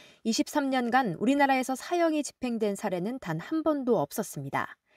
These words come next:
이에 따라 국제 앰네스티는 이천칠 년 우리나라를 실질적 사형 폐지국으로 분류했지만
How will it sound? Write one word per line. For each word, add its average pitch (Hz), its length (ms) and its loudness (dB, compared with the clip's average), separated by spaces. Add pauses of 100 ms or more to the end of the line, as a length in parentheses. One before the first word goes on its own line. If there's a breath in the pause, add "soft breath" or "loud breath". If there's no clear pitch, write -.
(520)
이에 240 120 6
따라 240 260 8
국제 254 300 -2
앰네스티는 247 680 0
이천칠 269 480 -2
년 240 260 2
우리나라를 240 680 4
실질적 311 800 -2
사형 302 420 0
폐지국으로 254 600 2
분류했지만 165 640 -2